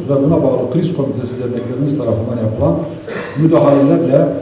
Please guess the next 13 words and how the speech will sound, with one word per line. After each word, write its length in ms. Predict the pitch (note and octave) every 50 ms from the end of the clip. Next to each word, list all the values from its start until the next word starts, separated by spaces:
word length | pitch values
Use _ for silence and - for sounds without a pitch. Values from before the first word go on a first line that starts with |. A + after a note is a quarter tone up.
| - - - - - - - - -
Türkiye'ye 500 | - F3 D#3+ E3 D#3+ D#3 C#3 C#3+ D#3+ E3+
sorunsuz 600 | - - D3+ D3+ D3 D3 C#3 - - F3 E3 - -
girmeleri 400 | C3 C3 C3 B2 A#2+ A#2+ B2 -
sağlanmıştır. 720 | - - A2 G#2 G2+ G2+ G2+ G2 F#2+ F#2 - - - - - - - - - - - - - - - - -
Bunların 320 | C#3+ D#3 D#3+ E3 E3+ E3+ F3
dışında 320 | E3+ E3+ D#3+ E3 F3 F3+
hiçbir 340 | D3+ D3 C#3+ - - F#3+ F#3
sınır 320 | - - E3 D#3+ D#3+ D3+ D3+
kapısını 440 | C#3+ C#3+ C#3 - D3+ D#3+ D#3+ D3+ C#3
kullanmadan 600 | C#3 C3+ D3 D3 C#3+ C#3 - - C#3 C#3+ - - - - - - - - - -
sınır 460 | - - - E3 F3+ G3+ G3 - -
tellerini 580 | C#3+ C3+ - - A2+ A2 A2 A#2 C#3 D#3 D#3 - - - - - - - - -
kaçak 300 | C#3+ C#3+ C#3+ F#3 F3 E3+